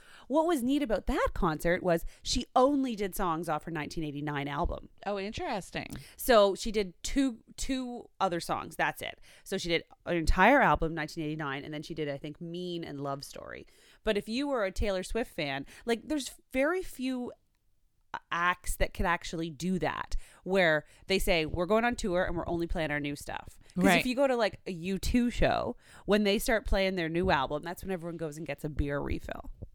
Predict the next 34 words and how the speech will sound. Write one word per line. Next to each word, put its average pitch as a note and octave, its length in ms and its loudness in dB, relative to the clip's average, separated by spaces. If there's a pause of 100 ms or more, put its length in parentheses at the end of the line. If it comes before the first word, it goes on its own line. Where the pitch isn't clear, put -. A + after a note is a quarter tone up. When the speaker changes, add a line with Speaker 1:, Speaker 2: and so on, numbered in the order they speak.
(280)
Speaker 2:
Right. D#3+ 480 -2 (260)
Speaker 1:
Right? A3 160 12
If A3+ 80 8
you A3+ 80 0
go A3+ 140 4
see G#3+ 300 -4 (180)
the F#3+ 160 -6 (100)
Eagles E3+ 500 2
or, E3+ 320 -2
um, D#3 420 -6 (440)
you G3+ 160 0
know, F3 140 0
any G#3+ 380 4
sort F#3+ 180 -4
of D3 140 -6
rocker, F3 680 2
Speaker 2:
Yeah. E3+ 140 -6
Speaker 1:
right? E3 400 2 (300)
Like E3+ 220 -2
<laughs> - 460 8 (160)
Guns G#3+ 280 2
N' G3+ 120 -2
Roses. E3+ 500 -2
Gosh, D#3+ 400 0
Speaker 2:
Yeah. F3+ 60 -8
Speaker 1:
if - 40 -12
they E3 140 2
play D3+ 220 -4
new D3 180 -4
music, C#3+ 340 -6
everyone's D3 280 -6
gonna C#3+ 160 -8
leave. E3+ 400 -6
So D#3 380 -6